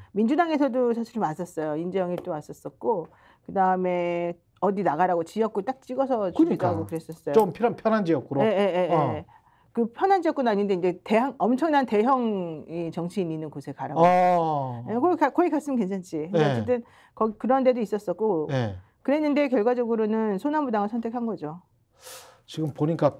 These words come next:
Speaker 2: 송-
Speaker 1: 자의반 타의반으로.
Speaker 2: 아니, 송영길 대표야 그 지금 구속 상태니까.
Speaker 1: 음.
Speaker 2: 하지만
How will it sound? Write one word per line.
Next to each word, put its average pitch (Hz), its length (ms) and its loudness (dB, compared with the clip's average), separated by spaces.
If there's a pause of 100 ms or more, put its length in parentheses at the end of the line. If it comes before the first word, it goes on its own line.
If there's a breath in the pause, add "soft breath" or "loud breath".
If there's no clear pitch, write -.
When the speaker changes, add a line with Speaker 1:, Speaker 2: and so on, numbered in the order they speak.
Speaker 2:
송- - 220 -2
Speaker 1:
자의반 269 500 4
타의반으로. 180 600 -2 (120)
Speaker 2:
아니, 160 180 2
송영길 220 600 2
대표야 151 840 0
그 139 320 2
지금 139 600 0 (120)
구속 160 280 0
상태니까. 131 960 -2
Speaker 1:
음. 170 320 -16
Speaker 2:
하지만 214 640 0